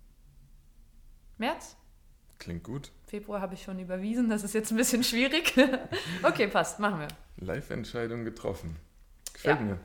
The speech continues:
Speaker 1: können ja dann in ein paar Monaten nochmal sagen, wie das jetzt so läuft.
Speaker 2: Geben wir Feedback, was dabei herausgekommen ist.
Speaker 1: Cool, aber dann hatten wir uns ja im Hinblick auf die Folge heute,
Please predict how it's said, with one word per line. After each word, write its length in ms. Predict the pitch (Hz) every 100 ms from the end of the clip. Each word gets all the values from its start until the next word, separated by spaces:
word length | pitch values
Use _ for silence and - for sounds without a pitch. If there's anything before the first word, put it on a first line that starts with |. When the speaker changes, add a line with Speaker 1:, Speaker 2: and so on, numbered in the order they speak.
| -
Speaker 1:
können 240 | 202 196
ja 100 | 180
dann 260 | 175 165 165
in 120 | 170
ein 100 | 165
paar 140 | - 170
Monaten 360 | 170 165 160
nochmal 240 | 160 160 156
sagen, 340 | 156 156 160 156
wie 80 | 165
das 160 | 160
jetzt 160 | - -
so 60 | 160
läuft. 500 | 156 151 151 - - -
Speaker 2:
Geben 260 | 107 110
wir 80 | 104
Feedback, 460 | 101 110 104 104 101
was 180 | 104 101
dabei 220 | 98 95
herausgekommen 680 | 95 98 95 - - 80 69
ist. 180 | 85 - - - - - - - -
Speaker 1:
Cool, 200 | 359 269
aber 180 | 190 220
dann 460 | 196 233 339 269 269
hatten 300 | 208 208 196
wir 140 | 185
uns 240 | 180 214 -
ja 160 | 190 190
im 100 | 190
Hinblick 340 | 202 208 214
auf 120 | 180
die 100 | -
Folge 380 | 190 226 226 175
heute, 440 | 156 156 170 220